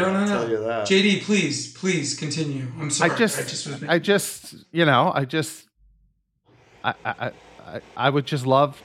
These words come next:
Speaker 3: to hear his take on what's been going on the last five or six years, you know? And we really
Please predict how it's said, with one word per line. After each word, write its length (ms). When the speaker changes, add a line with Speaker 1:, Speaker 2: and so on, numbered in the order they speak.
Speaker 3:
to 80
hear 200
his 240
take 360
on 420
what's 260
been 140
going 220
on 200
the 60
last 260
five 180
or 40
six 300
years, 320
you 100
know? 280
And 140
we 100
really 560